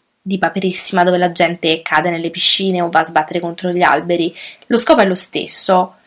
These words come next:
E poi in realtà, se cercate bene nel social, ci sono moltissime persone che fanno dei contenuti in realtà molto seri.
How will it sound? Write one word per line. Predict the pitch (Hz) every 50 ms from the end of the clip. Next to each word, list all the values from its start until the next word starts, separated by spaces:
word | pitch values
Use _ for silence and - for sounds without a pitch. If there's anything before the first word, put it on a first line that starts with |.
| _ _ _ _ _ -
E | 339 -
poi | - 330
in | 240
realtà, | 202 202 - 247 240
se | - - - 220 208
cercate | 208 - - - - - 320 320 269 220
bene | 196 202 202 202 202
nel | 190 190 190 202
social, | - - - 185 160 165 - - 185 170 180 190 196 196
ci | 196 - -
sono | - 226 214
moltissime | 214 220 226 240 247 240 240 - - 359 359 - - 220 202 190
persone | 185 190 - - - 202 185 180 180
che | 202
fanno | 185 - - 226 190 190
dei | 196 190
contenuti | 190 196 196 190 - 220 208 180 170 -
in | 185 175
realtà | 190 190 190 - 170
molto | 170 185 202 202 196 - 190
seri. | - - 214 185 185 180 180 185 -